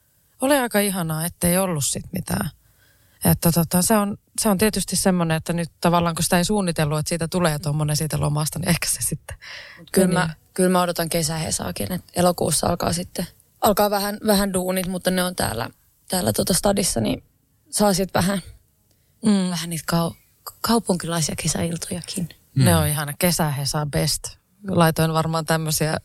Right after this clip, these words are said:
Speaker 1: <laughs> päivityksiä Instagramiin itse täyteen koko
Speaker 3: Miten sä
Speaker 1: tuoton.
Speaker 3: sanoit, että yksi tuotanto siirtyy ensi kesälle koronan takia? Onks, onks muuten vaikuttanut tuo korona sun töihin?
Speaker 2: Onhan se. Onhan se toki. Ö,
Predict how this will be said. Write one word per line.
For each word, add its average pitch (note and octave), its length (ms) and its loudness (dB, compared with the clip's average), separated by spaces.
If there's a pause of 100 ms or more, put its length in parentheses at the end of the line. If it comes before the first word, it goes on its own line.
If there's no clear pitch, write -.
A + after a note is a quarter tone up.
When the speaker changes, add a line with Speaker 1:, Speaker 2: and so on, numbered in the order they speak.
(160)
Speaker 1:
<laughs> D#3+ 260 -4
päivityksiä F#3 600 2
Instagramiin E3 760 0
itse - 180 2 (100)
täyteen - 380 0 (640)
koko E3 180 4
Speaker 3:
Miten E3 200 4
sä E3+ 40 2
Speaker 1:
tuoton. C#3+ 120 0
Speaker 3:
sanoit, B2+ 260 2
että G#2+ 340 0
yksi A2+ 240 -2
tuotanto E2 340 0
siirtyy D#2 400 -2
ensi D#2 140 0
kesälle D2 380 0
koronan C#2+ 380 0
takia? D2 320 2
Onks, F2+ 240 0
onks G#2 180 2
muuten G2 360 2
vaikuttanut - 560 -2
tuo - 120 0
korona D#2+ 320 2
sun - 180 0
töihin? - 360 2 (920)
Speaker 2:
Onhan F#3 380 2
se. E3 220 0 (520)
Onhan E3+ 300 2
se E3+ 120 0
toki. D3+ 380 0 (120)
Ö, D#3+ 280 2